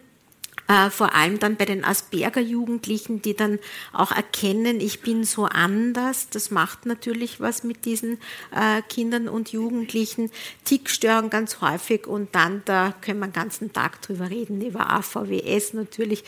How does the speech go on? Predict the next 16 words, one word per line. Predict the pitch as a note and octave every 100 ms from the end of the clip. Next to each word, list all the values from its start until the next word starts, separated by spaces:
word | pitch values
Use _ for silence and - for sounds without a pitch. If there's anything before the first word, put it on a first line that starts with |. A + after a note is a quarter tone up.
| - - - -
äh, | G3+ G3
über | G3+ F#3+ G3
auditiv-zentrale | G#3 G#3+ - G3 - G3+ F3 D#3+ F3+ F#3
Hörverarbeitungsstörung, | F#3+ F#3+ F#3 F3+ E3 G#3 G3+ - F#3+ F#3+ - F#3+ F#3+ F#3+
das | F#3+ -
mit | G3+
einem | G3+ F#3+
Fragezeichen | F3+ E3 F3 F#3 - F#3 -
in | F#3
der | G#3
Bewertung, | - F#3 E3+ - G3
die | G3 F#3+
werden | G3
meiner | F#3+ F#3+ G3 -
Ansicht | E3+ - F#3
nach | G3